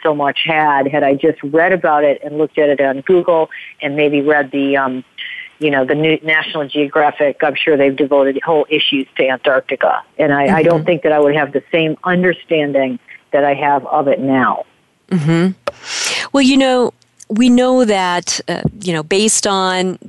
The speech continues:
Speaker 2: one of the experiments that you mentioned in the first segment, uh,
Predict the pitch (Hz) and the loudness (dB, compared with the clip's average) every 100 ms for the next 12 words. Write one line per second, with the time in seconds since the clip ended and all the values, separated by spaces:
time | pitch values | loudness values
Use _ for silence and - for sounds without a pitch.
0 | - 170 185 190 185 - 185 - 240 214 | -18 -6 -2 0 0 -2 -4 -2 0 2
1 | 202 196 202 196 - 208 196 190 - 196 | 2 0 -2 -2 -2 -2 -2 -2 0 0
2 | 185 185 - 190 185 - 190 180 190 185 | 0 -2 0 -2 0 0 -2 -2 -4 -2
3 | - - - - - 170 165 165 | -8 -10 -12 -10 -4 -2 0 -2